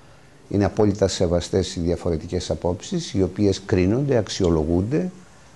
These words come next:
μέσα στα συλλογικά μας όργανα. Έτσι, το συνέδριό μας που θα γίνει στα μέσα του μηνός Δεκεμβρίου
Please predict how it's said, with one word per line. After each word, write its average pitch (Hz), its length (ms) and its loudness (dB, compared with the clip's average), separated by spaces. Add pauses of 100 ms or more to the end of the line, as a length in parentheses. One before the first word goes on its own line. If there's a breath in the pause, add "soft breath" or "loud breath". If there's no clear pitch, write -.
(120)
μέσα 147 340 0
στα 117 220 -4
συλλογικά 98 540 0
μας 139 240 -2
όργανα. 80 420 -2 (640 loud breath)
Έτσι, 120 240 -2
το 117 120 -2
συνέδριό 95 540 2
μας 95 200 0
που - 140 -6
θα 92 100 2
γίνει 87 280 2
στα 87 200 0
μέσα 90 300 -2
του 82 520 -6
μηνός 90 280 2
Δεκεμβρίου 85 800 0